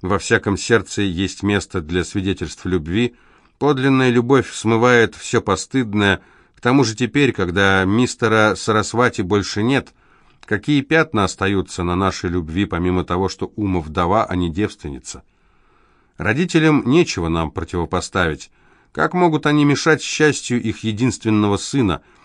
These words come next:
сына, который с рождения несёт такую ношу?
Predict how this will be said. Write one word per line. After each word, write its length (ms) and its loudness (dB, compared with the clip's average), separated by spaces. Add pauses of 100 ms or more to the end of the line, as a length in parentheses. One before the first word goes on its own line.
(140)
сына, 400 2
который 360 2
с 120 -4
рождения 500 2
несёт 480 0
такую 380 -2
ношу? 420 -2